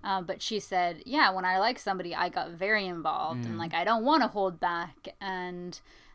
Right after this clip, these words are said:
Speaker 1: um, the fact that she's like, "I don't, I don't know about this relationship. I don't know if I'm ready. I don't know what I want." You know, those types of things don't seem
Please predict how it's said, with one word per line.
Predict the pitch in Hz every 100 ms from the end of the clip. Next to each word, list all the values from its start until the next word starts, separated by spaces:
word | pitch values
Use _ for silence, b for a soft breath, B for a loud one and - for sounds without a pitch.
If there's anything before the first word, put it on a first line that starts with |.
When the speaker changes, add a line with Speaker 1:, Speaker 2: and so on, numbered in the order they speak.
| -
Speaker 1:
um, | 208 196 180 170 170 175
the | 190
fact | - 170 -
that | 190 185
she's | - 196
like, | 233 -
"I | 190
don't, | 202 240 247 - - 107 - 151 127 123 - _ -
I | 208
don't | 226
know | 285 349
about | 254 202 196 196 190 190 185
this | 190 -
relationship. | 196 185 180 165 170
I | 175
don't | 202
know | 240
if | 254
I'm | 294 285
ready. | 349 262 185
I | 175
don't | 208
know | 233
what | 233 254
I | 269
want." | 294 302 208 165
You | 202
know, | 190
those | 185 180
types | 185 170
of | 170
things | 185 165
don't | 165 170 156 -
seem | - 170 160 160